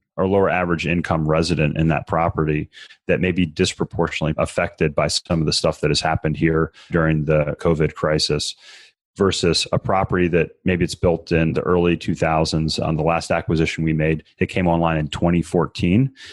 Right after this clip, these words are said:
and it had a higher median income, so almost ninety thousand dollars median income in the local area. So that property, in our opinion, is gonna be more stable than a property that has, say, a forty-five thousand dollar median income.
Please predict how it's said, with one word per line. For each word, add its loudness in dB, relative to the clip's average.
and 0
it -2
had 0
a -2
higher -2
median 2
income, 0
so 0
almost 2
ninety 0
thousand 0
dollars 2
median 2
income 0
in 2
the 0
local 0
area. 2
So -4
that 0
property, 0
in 0
our 2
opinion, 0
is -6
gonna 2
be 2
more 2
stable -2
than -2
a -2
property 0
that 0
has, 0
say, 2
a 0
forty-five 0
thousand 0
dollar 2
median 2
income. -2